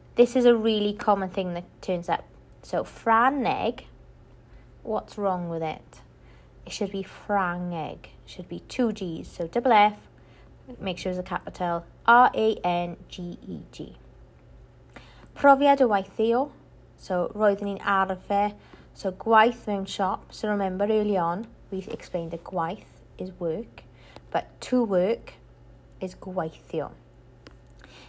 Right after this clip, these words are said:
Hefyd, rydw i wedi helpu mewn theatr gyda'r dillad ac yn y caffi. So theatr, we do say theatr in Welsh, but it's spelled incorrectly.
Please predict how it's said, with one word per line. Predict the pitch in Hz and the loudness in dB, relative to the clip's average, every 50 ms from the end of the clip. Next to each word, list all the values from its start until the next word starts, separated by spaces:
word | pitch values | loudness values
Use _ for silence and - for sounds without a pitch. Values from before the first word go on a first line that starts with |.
| - - - | -20 0 6
Hefyd, | 247 240 226 208 202 202 | 6 6 8 6 2 0
rydw | 202 196 196 214 220 | 0 -2 0 0 -2
i | 220 | 0
wedi | 208 190 185 196 202 | 0 0 -2 -4 -4
helpu | 180 - 202 190 180 185 - 202 202 196 | 0 2 2 2 2 0 -4 -6 -6 -4
mewn | 190 185 180 185 185 | -2 -2 -4 -4 -6
theatr | 185 - - - - 190 185 175 180 180 - 185 180 175 170 - - - - - - - - - | -10 -14 -14 -10 -8 -4 -4 -4 -4 -4 -4 -4 -4 -4 -6 -10 -16 -20 -20 -20 -18 -18 -6 -4
gyda'r | 190 185 185 185 175 175 - - | -2 0 0 0 -2 -2 -4 -6
dillad | - 185 180 - - - 180 175 170 165 170 - - - | -6 -6 -6 -6 -4 -2 0 0 0 -2 -4 -10 -8 -6
ac | - 160 160 - - | -6 -6 -6 -6 -8
yn | 165 147 - | -10 -10 -10
y | 175 - | -14 -16
caffi. | - 160 156 - - - 110 113 - - - - - - - - | -16 -18 -18 -18 -14 -12 -12 -12 -12 -14 -18 -20 -20 -20 -20 -16
So | - - 247 | -4 -2 -2
theatr, | 233 240 - 311 320 320 302 - - 180 170 | -2 0 -2 -2 0 -2 0 2 2 2 2
we | 185 220 214 | 2 0 -2
do | 220 220 | -2 -2
say | 214 - - 240 226 | -2 0 0 0 0
theatr | 233 - - 190 180 170 170 - 175 170 180 | -2 -4 -8 -6 -6 -6 -6 -4 -4 -4 -2
in | 185 | -2
Welsh, | 175 143 - - 196 214 - - - - - | -4 -2 -2 -2 -2 -2 -4 -10 -20 -18 -12
but | - 196 | -10 -8
it's | 185 180 | -8 -8
spelled | - - - - 190 - - | -10 -6 -4 -2 -2 -2 -2
incorrectly. | - 185 185 180 - - 180 160 156 - - - - 156 143 - | -4 -8 -8 -8 -8 -8 -8 -10 -10 -14 -16 -14 -12 -12 -12 -12